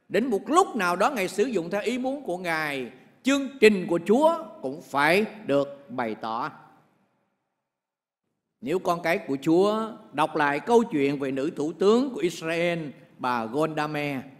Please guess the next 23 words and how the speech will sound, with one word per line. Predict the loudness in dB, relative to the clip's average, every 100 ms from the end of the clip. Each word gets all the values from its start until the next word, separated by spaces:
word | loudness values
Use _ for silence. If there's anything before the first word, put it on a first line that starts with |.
| -20 -20 _ _ _
bà | -10
Golda | -8 -8 -8
Meir, | -8 -10 -12 -16 -20 _ _ _ _ _ _ _
thì | -14
chúng | -6
ta | -4
thấy | 0 0 2
hoàn | 2 0 0
toàn | -2 -2 -4
ngạc | 0 0 0
nhiên | -4 -4 -2 -4
về | -6
một | -6
con | -8 -6
người | -6 -6
như | -6 -6
vậy. | -8 -8 -16 -20 _ _ _ _ _ _ _ _ _ _ _ _ _ _
Vì | -4 2
đến | 2 2
khi | 0 0 0
bão | 0 0
cát | 0 -2 -2 -4 -16 -8
thổi | -4 2 4 4 2 -4